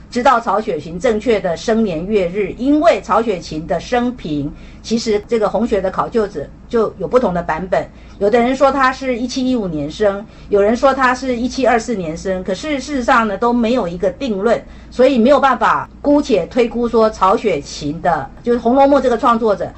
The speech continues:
曹雪芹他的星盘长得什么样子。但是从他所写的这个《红楼梦》，其实就可以肯定，曹雪芹的星盘上处女座的能量一定发展得很好，双鱼座的能量一定也发展得很好，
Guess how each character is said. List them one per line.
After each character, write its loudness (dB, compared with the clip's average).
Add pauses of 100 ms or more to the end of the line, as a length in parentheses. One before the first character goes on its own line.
(120)
曹 2
雪 -4
芹 -10
他 -4
的 0
星 0
盘 -6
长 -2
得 -8
什 -8
么 -6
样 -2
子。 -14 (600)
但 4
是 -6
从 0
他 2
所 0
写 -2
的 -8
这 -4
个 0
《红 -4
楼 2
梦》， 0 (320)
其 0
实 -2
就 4
可 -2
以 2
肯 -4
定， -2 (280)
曹 4
雪 0
芹 -2
的 2
星 -8
盘 0
上 2 (340)
处 -2
女 2
座 4
的 2
能 2
量 2
一 -2
定 -2
发 4
展 -2
得 0
很 -4
好， 2
双 4
鱼 0
座 2
的 2
能 2
量 0
一 -4
定 -4
也 -2
发 4
展 0
得 -2
很 -6
好， -4